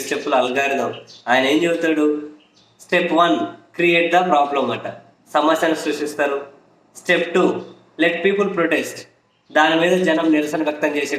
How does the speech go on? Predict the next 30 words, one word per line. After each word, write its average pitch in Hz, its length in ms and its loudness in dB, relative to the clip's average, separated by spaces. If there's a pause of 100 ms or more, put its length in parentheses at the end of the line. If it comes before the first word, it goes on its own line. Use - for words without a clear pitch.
విధంగా, 135 280 -2 (320)
అంటే 170 180 -2
ఒక 160 160 4
రకంగా 156 260 0 (100)
నెగటివ్ 156 360 0
చర్చ 143 180 -2 (120)
జరిగే 120 300 0
విధంగా. 101 280 -8 (960)
Let 165 220 -4
people 180 340 0
protest, 139 300 -2 (100)
సెకండ్ 156 260 -2
స్టెప్, 165 260 -4
ఆ - 40 0 (120)
సెకండ్ 156 300 0 (460)
స్టెప్ 151 340 -4
అల్గారిథంలో 151 540 0
ఆ - 80 -4
పని 135 180 -2
చేస్తారట. 123 400 -4 (640)
Step 185 220 0 (100)
three, 180 160 2 (520)
blame 180 320 4
opposition 160 500 0 (100)
leaders, 143 300 -2 (1500)
అటువైపు 160 420 2 (100)
విపక్ష, 160 340 0 (560)
<clears throat> 180 420 4
విపక్ష 160 320 0 (120)
నాయకులను 143 440 -2